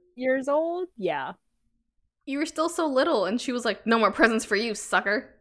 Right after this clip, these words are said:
Speaker 1: I, she didn't say that outright, but I did not get anything from Santa the next year.
Speaker 2: But you still got presents in general.
Speaker 1: No.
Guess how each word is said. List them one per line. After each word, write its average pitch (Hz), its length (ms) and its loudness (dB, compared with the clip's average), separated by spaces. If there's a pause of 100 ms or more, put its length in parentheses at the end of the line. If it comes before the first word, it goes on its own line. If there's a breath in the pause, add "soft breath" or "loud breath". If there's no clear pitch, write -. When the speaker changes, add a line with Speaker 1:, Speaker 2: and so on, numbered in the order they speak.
(720 soft breath)
Speaker 1:
I, 269 200 -6
she 330 140 -2
didn't 427 220 0
say 214 260 0
that 226 180 0
outright, 214 440 -4
but 214 100 -4
I 185 100 -6
did 196 180 -8
not 247 320 -6
get 214 200 -2
anything 175 420 -10
from 175 140 -12
Santa 170 420 -12
the - 80 -20
next 160 400 -16
year. 156 300 -14 (340)
Speaker 2:
But 226 100 0
you 226 80 -6
still 233 160 -4
got 208 180 -4
presents 196 360 -8
in 156 100 -14
general. - 380 -14 (420)
Speaker 1:
No. 175 480 -6